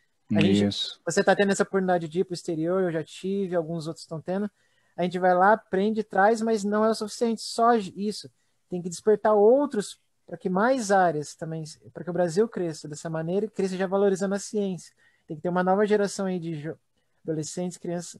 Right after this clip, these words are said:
Speaker 1: é, pensando cientificamente, né, tendo esse, esse olhar apaixonado pela natureza, né, e, e é isso, e a sua apresentação já começa focalizando nisso, eu agradeço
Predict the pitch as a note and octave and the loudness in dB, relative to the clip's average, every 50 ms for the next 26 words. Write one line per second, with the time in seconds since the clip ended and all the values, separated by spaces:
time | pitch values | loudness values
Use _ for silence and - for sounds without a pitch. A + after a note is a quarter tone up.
0 | - _ - - E3 E3 E3 D#3+ D3+ C#3 - _ _ _ _ _ _ _ _ F3 | -20 _ -8 -6 -4 -2 -2 -4 -4 -6 -10 _ _ _ _ _ _ _ _ -6
1 | F3 D#3 - - F#3+ F#3+ G3 G3+ G3 - G3 F#3 - - F3 - - - F3 D#3+ | -6 -6 -6 -4 -4 -2 -2 -2 -4 -4 -6 -6 -6 -8 -10 -10 -8 -8 -6 -6
2 | D#3 E3 E3+ F3+ E3+ - - D#3+ D#3+ D#3 D#3 E3 D#3+ D#3+ E3 - - - - D3+ | -6 -6 -6 -8 -8 -10 -12 -10 -10 -10 -8 -8 -8 -8 -10 -10 -14 -14 -12 -10
3 | D#3+ D#3 D3 - - - D#3+ D#3+ D#3 D#3 D3+ D3 C#3+ C3 A#2+ _ _ _ _ _ | -8 -10 -10 -12 -12 -10 -8 -6 -6 -6 -6 -6 -8 -10 -12 _ _ _ _ _
4 | _ _ _ _ D3+ E3+ E3 D#3+ E3+ F3 F3+ F3 F3+ F#3 E3+ - F#3 F3+ F3+ F3 | _ _ _ _ -2 -2 0 2 2 2 2 2 0 -2 -4 -4 -4 -6 -6 -6
5 | F3 - F3+ F3 F3 E3 E3+ E3+ _ F3 E3+ E3 E3+ F#3 G3 F#3 F3 D#3+ D#3+ E3 | -6 -4 -4 -4 -4 -4 -6 -8 _ -8 -8 -6 -6 -6 -6 -8 -8 -10 -8 -6
6 | E3+ E3 E3 D#3 D3+ D3 C#3+ C#3+ C#3 C3+ C3+ C3+ C3 B2+ _ _ _ _ _ _ | -6 -6 -6 -6 -6 -6 -8 -8 -8 -10 -10 -12 -14 -16 _ _ _ _ _ _
7 | _ _ _ _ _ _ _ _ _ - C3+ D#3 D#3+ E3 F#3 G3+ G3+ F3+ - E3 | _ _ _ _ _ _ _ _ _ -10 -6 -2 0 0 0 0 -2 -2 -4 -6
8 | D#3 D#3 D3+ D3 C#3 C3 A#2+ - - _ _ _ _ _ _ - _ _ _ _ | -6 -4 -4 -4 -6 -6 -10 -12 -18 _ _ _ _ _ _ -20 _ _ _ _
9 | _ - C3 C3+ C#3 - - D#3 - D#3 D#3 E3 D#3 D#3+ D3+ - - E3+ E3+ D#3+ | _ -10 -10 -8 -6 -6 -6 -6 -4 -4 -6 -4 -4 -6 -6 -6 -8 -8 -8 -10
10 | - _ _ _ _ _ _ _ _ - C#3 C3+ C#3+ D3+ - - F3 D#3+ D#3+ D#3+ | -12 _ _ _ _ _ _ _ _ -18 -14 -10 -10 -10 -6 -6 -6 -6 -4 -4
11 | E3 D#3+ - D3+ D3+ D3 - D#3 D#3 C#3+ D#3 D#3 D#3+ E3 D#3 - D#3+ D#3+ F3 E3+ | -6 -6 -8 -12 -12 -10 -8 -8 -6 -6 -6 -8 -8 -8 -10 -10 -6 -4 -4 -4
12 | D#3+ E3 D#3+ - - E3 D#3 | -4 -6 -8 -8 -10 -14 -14